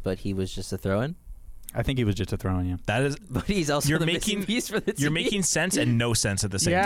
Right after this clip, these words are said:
Speaker 3: time.
Speaker 2: No, I'm saying he could be. He could be a missing. He also couldn't be. What do you mean? He could also do terrible.
Speaker 3: He is
Speaker 1: He
Speaker 3: the
Speaker 1: could do
Speaker 3: missing
Speaker 1: terrible,
Speaker 3: piece,
Speaker 1: but
Speaker 3: and around Brown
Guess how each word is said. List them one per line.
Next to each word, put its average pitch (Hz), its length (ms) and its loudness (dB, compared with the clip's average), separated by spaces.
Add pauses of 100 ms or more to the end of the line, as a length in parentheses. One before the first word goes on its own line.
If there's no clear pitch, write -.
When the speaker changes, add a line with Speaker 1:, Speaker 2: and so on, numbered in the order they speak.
Speaker 3:
time. 190 80 2
Speaker 2:
No, 220 60 4
I'm 180 140 2
saying 202 280 2
he 180 140 2
could 208 280 0
be. 101 340 -2 (640)
He 147 120 0
could 220 240 0
be 170 160 2
a 131 40 2
missing. 117 240 0
He 127 60 4
also 170 180 0
couldn't 233 300 4
be. 107 320 -2
What 117 80 0
do 175 80 2
you 202 60 4
mean? 135 320 0
He 131 100 -2
could 175 80 2
also 190 180 0
do 180 160 0
terrible. 139 580 0 (180)
Speaker 3:
He 143 340 0
is 160 140 2
Speaker 1:
He - 20 0
Speaker 3:
the 147 80 2
Speaker 1:
could 139 60 2
do 135 40 2
Speaker 3:
missing 139 220 0
Speaker 1:
terrible, 92 140 0
Speaker 3:
piece, 101 280 0
Speaker 1:
but - 120 -4
Speaker 3:
and 113 120 2
around 123 460 2
Brown 104 520 2